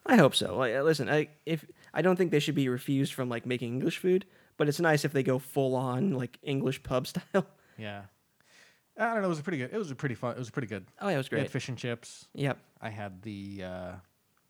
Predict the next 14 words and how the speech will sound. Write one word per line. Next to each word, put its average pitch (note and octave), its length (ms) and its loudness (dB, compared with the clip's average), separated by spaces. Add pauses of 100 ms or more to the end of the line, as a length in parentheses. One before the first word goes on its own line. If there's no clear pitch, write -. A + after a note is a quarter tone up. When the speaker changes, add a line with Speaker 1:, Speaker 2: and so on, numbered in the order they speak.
(540)
Speaker 2:
pasty. A2 480 -12 (960)
Speaker 1:
The - 60 -14
pasty? D3 560 -8 (280)
Oh, E3+ 100 4
yeah, G3 100 8
yeah, F3 120 4
I C#3+ 40 4
remember C#3 220 2
that. A#2 120 -2
That A#2+ 80 2
was, C3 120 0
like, C3 120 -2
a A#2+ 80 -2
pie, C#3 400 0